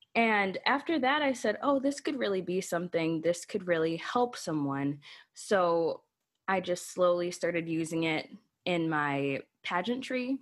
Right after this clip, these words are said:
because that was around the same time that I had first started competing in the Miss America organization. Um, but it was so much more than that. It was never just a pageant platform. It was, it was a lot more than that. And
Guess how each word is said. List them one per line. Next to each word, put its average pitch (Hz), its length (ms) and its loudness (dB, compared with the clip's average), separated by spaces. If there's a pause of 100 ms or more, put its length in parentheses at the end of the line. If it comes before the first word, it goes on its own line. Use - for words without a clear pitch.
because 165 360 -4
that 160 180 0
was 151 120 -4
around 151 200 0
the 156 60 -2
same 156 220 -4
time 156 260 -2
that 151 100 -2
I 147 80 0
had 151 120 -4
first 151 240 -8
started 151 300 -4
competing 151 540 -2
in 151 100 -2
the 151 60 0
Miss 156 220 -2
America 165 520 -2
organization. 151 880 -4 (400)
Um, 139 440 0
but 202 100 2
it 196 80 4
was 135 120 -4
so 214 140 2
much 151 240 0
more 143 160 0
than 135 160 0
that. 139 140 2
It 147 120 0
was 156 160 -2
never 147 240 0
just 143 240 -10
a 147 40 -8
pageant 139 440 -4
platform. 135 540 -6
It 117 120 -8
was, 135 400 -6 (280)
it 165 80 -4
was 147 160 -2
a - 40 -4
lot - 260 -6 (240)
more 135 120 -8
than - 180 -14
that. 87 180 -10 (880)
And 170 520 0